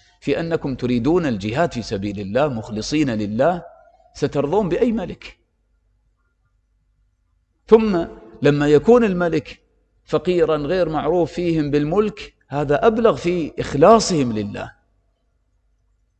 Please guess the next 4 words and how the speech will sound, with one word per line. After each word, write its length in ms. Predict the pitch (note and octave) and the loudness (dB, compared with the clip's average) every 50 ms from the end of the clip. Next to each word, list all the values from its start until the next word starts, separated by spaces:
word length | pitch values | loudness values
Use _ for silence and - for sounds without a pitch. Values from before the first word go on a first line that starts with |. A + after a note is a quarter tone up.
| _ _ _ _ _ _ _ _ _ _ _ _ _ _ | _ _ _ _ _ _ _ _ _ _ _ _ _ _
ثم 300 | - - A3+ A#3+ B3 G#3+ | 0 2 4 4 4 2
أيضًا 480 | G3+ - G#3+ G#3 E3+ C3+ C#3+ D3 D3+ - - - - - - - - _ _ _ _ _ _ _ _ _ _ _ _ - | 2 2 2 0 2 2 0 -2 -2 -6 -14 -20 -20 -20 -20 -20 -20 _ _ _ _ _ _ _ _ _ _ _ _ -8
هناك 360 | A#2 C3 C#3+ D3+ D3+ C#3+ C3+ | -4 -2 0 0 0 0 -4
فائدة 680 | - - D#3 F3+ F#3 - D#3+ C#3+ C3+ E3 E3 E3 - | -2 2 2 2 2 2 -2 0 0 0 -2 -2 -8